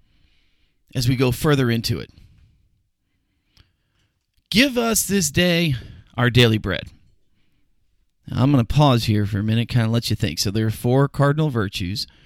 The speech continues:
They are temperance, prudence, justice, and fortitude. So again, "Give us this day our daily bread."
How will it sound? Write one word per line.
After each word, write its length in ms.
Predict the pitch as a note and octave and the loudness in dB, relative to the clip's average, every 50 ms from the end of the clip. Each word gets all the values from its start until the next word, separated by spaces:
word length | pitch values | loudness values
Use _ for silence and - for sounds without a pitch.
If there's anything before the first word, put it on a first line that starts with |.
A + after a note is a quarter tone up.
| _ _ - - - - _ - - _ - | _ _ -20 -20 -20 -20 _ -20 -20 _ 4
They 180 | A2+ A2 G#2 | 4 6 6
are 100 | G#2 F#2 | 4 2
temperance, 760 | F2+ - - A#2 B2 - - D3+ D3+ D#3 - - - - - - - | 0 2 2 2 2 0 -2 -2 -4 -2 -2 -2 -2 -2 -6 -8 -4
prudence, 520 | - A#2+ A2+ A2 A2 B2 C3 - - - | -2 -2 -2 0 -2 -4 -4 -4 -6 -6
justice, 720 | - - G#2+ G#2 G#2+ - - G2+ G#2+ A#2 - - - - - _ _ | -4 -2 -2 -2 -2 -4 -4 -6 -6 -4 -4 -6 -6 -8 -10 _ _
and 140 | - E3+ - | -8 -8 -4
fortitude. 480 | - F#3+ F#3+ D3 A2+ - - - - - _ _ _ _ _ _ _ _ _ _ _ _ _ _ _ _ _ _ _ _ _ _ _ _ _ _ _ _ _ _ _ _ _ _ _ _ _ _ | -2 -2 -2 -2 -2 -6 -8 -10 -10 -14 _ _ _ _ _ _ _ _ _ _ _ _ _ _ _ _ _ _ _ _ _ _ _ _ _ _ _ _ _ _ _ _ _ _ _ _ _ _
So 240 | - - C3 A2 G#2+ | -6 -2 0 0 0
again, 380 | G#2+ G#2 A2+ G#2+ D#2 D#2 A#2 - - - - - - _ _ _ - | 0 0 -2 -2 -2 -4 -8 -12 -14 -20 -20 -20 -20 _ _ _ -4
"Give 260 | G#2+ A#2 D3 G3+ G#3 A#3 | 4 6 6 6 6 4
us 260 | A#3 A3+ G3+ - - | 2 2 2 0 0
this 180 | E3 D#3 C3+ | 0 0 0
day 200 | - - A#2 A2+ | 2 2 2 2
our 100 | A2 A2 | 2 0
daily 240 | G2+ G#2+ F#2+ F#2 G#2 | 0 -2 -4 -4 -4
bread." 300 | - - - - - - | -6 -8 -12 -14 -18 -20